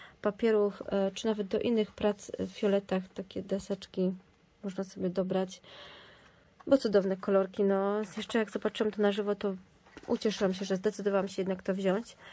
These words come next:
E, i słuchajcie, tu jest taka zasada jak z tymi nutkami, że z tej strony mamy różne, naprawdę, e, różnorodne deski, tu się sporo zmienia,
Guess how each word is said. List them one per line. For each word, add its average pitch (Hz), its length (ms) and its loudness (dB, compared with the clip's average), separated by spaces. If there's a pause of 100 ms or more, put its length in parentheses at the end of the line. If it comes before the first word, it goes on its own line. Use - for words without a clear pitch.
(320)
E, 220 160 8
i 247 120 0
słuchajcie, 240 380 -2
tu 262 120 0
jest 262 140 4
taka 247 200 2
zasada 226 320 0
jak 220 80 -6
z - 40 -14
tymi 226 160 0
nutkami, 190 540 0
że 208 140 -2
z 196 60 -14
tej 233 140 0
strony 233 220 -2
mamy 214 220 2
różne, 233 320 0 (180)
naprawdę, 202 640 2
e, 196 420 4
różnorodne 214 520 0
deski, 196 520 2
tu 233 100 -4
się 196 240 0
sporo 202 320 2
zmienia, 202 380 2